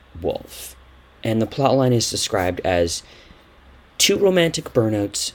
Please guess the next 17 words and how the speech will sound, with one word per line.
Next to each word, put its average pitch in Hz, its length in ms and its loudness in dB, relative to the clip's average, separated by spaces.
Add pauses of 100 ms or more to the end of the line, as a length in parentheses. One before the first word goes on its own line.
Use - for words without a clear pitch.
meet 127 320 2
at 135 120 4
a 135 60 4
wedding 85 440 0 (160)
and 104 80 -4
almost 113 320 0
hook 120 180 -2
up 113 120 -4
in 113 80 -2
the 107 60 -4
coat - 260 -2
room 82 240 -4 (200)
before 92 280 -2
putting 101 240 -4
the 95 80 -2
brakes 82 340 -2
on. - 220 -12